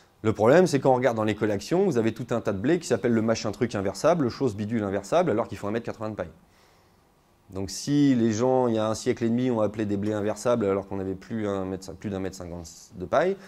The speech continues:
c'est probablement qu'il est possible d'avoir des blés d'un mètre cinquante de paille qui ne versent pas. Mais ces blés-là ne, n'étaient pas cultivés avec de l'azote en fait. Donc on voit qu'il y a une corrélation très claire entre azote, engrais, euh, activité biologique des sols et la verse.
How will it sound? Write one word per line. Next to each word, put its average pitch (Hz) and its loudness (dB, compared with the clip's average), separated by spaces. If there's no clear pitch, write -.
c'est 98 -6
probablement 101 2
qu'il 113 -2
est 95 -2
possible - -4
d'avoir 98 -2
des 95 -6
blés 104 -2
d'un 95 -4
mètre 90 -8
cinquante 87 -12
de 85 -8
paille 135 -2
qui 143 -12
ne 95 -8
versent 107 -8
pas. 85 -10
Mais 98 0
ces 107 -2
blés-là 101 4
ne, 120 2
n'étaient 95 -2
pas 98 2
cultivés 98 -6
avec 147 -4
de 101 -6
l'azote 101 -6
en 76 -20
fait. - -20
Donc 87 -12
on 87 -8
voit 107 2
qu'il 104 -2
y - 2
a - 0
une 98 -4
corrélation 95 -4
très 92 -8
claire 139 0
entre 107 -4
azote, 123 4
engrais, 117 0
euh, 95 -2
activité 104 -4
biologique 101 0
des 95 -4
sols 143 2
et 123 2
la 110 0
verse. - -6